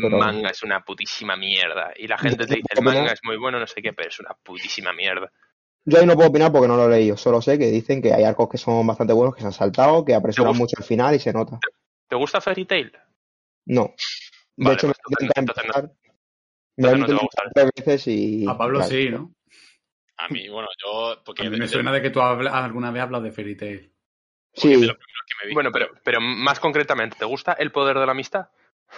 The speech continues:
Speaker 4: No.
Speaker 2: <laughs> Vale, pues entonces no te va a gustar esto.
Speaker 4: Es que, claro,
Speaker 1: O sea,
Speaker 4: como
Speaker 1: que soy los que se vieron la película esta de, de Boku no Hero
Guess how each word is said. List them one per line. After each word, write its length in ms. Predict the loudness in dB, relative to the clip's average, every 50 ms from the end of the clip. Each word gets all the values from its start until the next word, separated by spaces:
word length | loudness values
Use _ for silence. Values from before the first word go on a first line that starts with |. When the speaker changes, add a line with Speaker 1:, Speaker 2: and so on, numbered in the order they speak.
| -20 -20 -20 -20 -20 -14
Speaker 4:
No. 160 | -10 -10 -8
Speaker 2:
<laughs> 1300 | -8 -8 -8 -8 -8 -6 -8 -8 -8 -8 -6 -6 -4 -2 -4 -4 -4 -4 -6 -6 -6 -8 -10 -12 -6 0
Vale, 240 | 0 2 2 2 0
pues 160 | -2 -4 -4
entonces 260 | -4 -4 -4 -4 -2
no 120 | -4 -4
te 60 | -2 -4
va 60 | -4
a 40 | -4
gustar 260 | -6 -8 -8 -8 -8
esto. 220 | -10 -14 -16 -18 -18 -16 -18 -18 -18 -20 -20 _ _ _ _ _ _ _ _ _ _ -20 -20 _ _ -20 _ -18 -16 -16 -16 -18 -20 -20 _ _ _ _ _ _ _ _ _ _ _ -20 _ _ _ _ _
Speaker 4:
Es 100 | -12 -10
que, 60 | -8
claro, 140 | -6 -4 2
Speaker 1:
O 40 | 4
sea, 100 | 4 4
Speaker 4:
como 200 | 4 2 -4 -6 -6 -6 -6 -6 -2 0
Speaker 1:
que 100 | 2 2
soy 160 | 6 6 6
los 200 | 6 4 2 -4
que 60 | -4 0
se 120 | 4 6
vieron 200 | 6 8 8 8
la 100 | 6 6
película 360 | 6 6 4 6 6 6 4
esta 180 | 4 4 4 6
de, 260 | 6 8 8 6 6
de 100 | 6 6
Boku 240 | 6 6 6 4 4
no 140 | 2 2 4
Hero 440 | 4 6 6 8 8 6 6 4